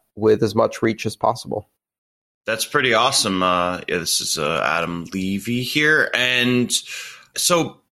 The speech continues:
Speaker 2: basically you found it, and then you were like, you just, you were like, "This is it." And all of your kind of, everything you'd learned over the years from when you were young just kinda came into play. And then you just kinda, it was like a,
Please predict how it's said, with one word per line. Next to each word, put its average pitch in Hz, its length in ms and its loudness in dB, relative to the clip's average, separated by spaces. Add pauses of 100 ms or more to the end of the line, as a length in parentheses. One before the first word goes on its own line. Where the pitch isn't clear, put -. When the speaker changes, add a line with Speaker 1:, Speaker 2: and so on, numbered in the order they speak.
(160)
Speaker 2:
basically 139 480 0
you 120 100 2
found 131 400 0
it, 98 180 0 (500)
and 113 120 0
then 120 140 2
you 117 80 2
were 117 80 4
like, 110 260 2
you 110 100 0
just, 107 280 0
you 107 100 -4
were 104 140 0
like, 92 240 -2
"This 131 240 0
is 110 140 0
it." 110 240 2 (420)
And 101 680 2
all 117 240 4
of 98 100 0
your 104 320 2
kind 104 220 -2
of, 95 360 -6 (960)
everything 110 360 -2
you'd 101 160 0
learned 110 560 2 (180)
over 104 220 2
the 101 100 2
years 110 320 2
from 98 200 0
when 98 100 2
you 92 80 2
were 92 120 2
young 101 360 2
just 90 200 -2
kinda 90 240 0
came 92 260 -2
into 85 120 -2
play. 90 480 -2 (260)
And 82 160 -6
then 85 240 0
you 82 140 -2
just 85 320 -2
kinda, 85 400 -2
it 58 60 -8
was - 160 -8
like 92 100 -10
a, 85 80 -10